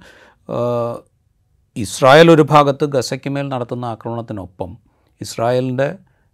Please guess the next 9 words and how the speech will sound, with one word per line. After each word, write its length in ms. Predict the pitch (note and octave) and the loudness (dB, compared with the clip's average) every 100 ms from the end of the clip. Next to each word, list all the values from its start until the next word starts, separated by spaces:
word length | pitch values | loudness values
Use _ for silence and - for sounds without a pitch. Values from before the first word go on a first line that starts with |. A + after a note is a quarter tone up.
| _ _ | _ _
ഇസ്രായേലിൻ്റെ 540 | - A2 A#2 A#2+ B2+ | -6 -2 -2 -2 -2
സംരക്ഷകരായ 840 | C#3 A#2+ B2 C#3+ - D3 C#3 C3+ C3 | -2 -2 0 -2 0 -2 0 -2 -4
ശക്തികൾ 500 | B2 - A#2 A#2 C#3+ _ _ D3 | -8 -12 -8 -8 -10 _ _ -4
മറ്റ് 340 | D3 - A3+ | -4 -2 -4
മേഖലകളിലേക്ക് 840 | F#3 D#3 C#3 C#3 C#3 C3+ C3 B2+ | -2 -2 -4 -4 -4 -6 -6 -6
ആക്രമണം 440 | C3 A2+ B2+ B2+ B2+ | -6 -6 -8 -8 -6
വ്യാപിക്കുക, 720 | A2 A2+ B2+ - C3+ C3 B2+ | -4 -4 -6 -10 -6 -6 -6
വ്യാപിപ്പിക്കുക 600 | A#2+ A#2 B2+ C#3 C#3+ C#3+ | -2 0 0 -4 -6 -4
എന്നുള്ളൊരു 800 | C#3 C3 B2+ C3 B2+ B2 - F2 | -4 -4 -6 -6 -6 -8 -12 -14